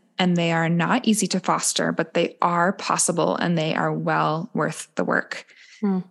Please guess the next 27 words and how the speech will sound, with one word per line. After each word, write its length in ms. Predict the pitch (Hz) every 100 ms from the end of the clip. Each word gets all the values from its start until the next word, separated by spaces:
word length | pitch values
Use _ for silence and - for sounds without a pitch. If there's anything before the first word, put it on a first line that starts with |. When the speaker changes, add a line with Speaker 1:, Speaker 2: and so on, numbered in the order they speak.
| -
Speaker 1:
When 220 | - 196
you 160 | 226 240
find 360 | - 175 160 165
someone 380 | 170 160 151
with 160 | 156 165
whom 220 | 190 170
you 120 | 165 175
think 280 | - 170
you 80 | 180
can 200 | 175 175
form 380 | 170 170 160 196
a 60 | 208
healthy 440 | 220 220 240 233
bond, 540 | 208 175 180 208 240 - _ _ -
practice 540 | - 202 220 302 294
hope 300 | - 226 226
for 140 | - 202
the 100 | 196
good 420 | 170 175 233 262 _ _ _ _ -
and 140 | 214
take 240 | 214 240 240
intentional 500 | 254 247 226 - 202
action 420 | - - - 180 170
to 120 | 180
foster 540 | - 165 165 - -
that 260 | - - -
good. 280 | - -